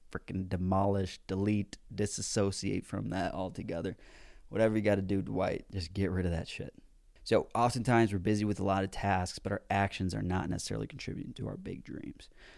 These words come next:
So just because you're busy doesn't mean you're productive.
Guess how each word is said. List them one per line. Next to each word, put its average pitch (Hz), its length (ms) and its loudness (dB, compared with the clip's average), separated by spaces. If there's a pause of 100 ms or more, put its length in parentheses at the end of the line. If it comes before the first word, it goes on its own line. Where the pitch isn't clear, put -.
(120)
So - 120 -8
just 98 180 -2
because 110 260 2
you're 127 100 4
busy 90 720 4
doesn't 95 320 2
mean 92 300 2
you're 87 240 0
productive. - 840 -8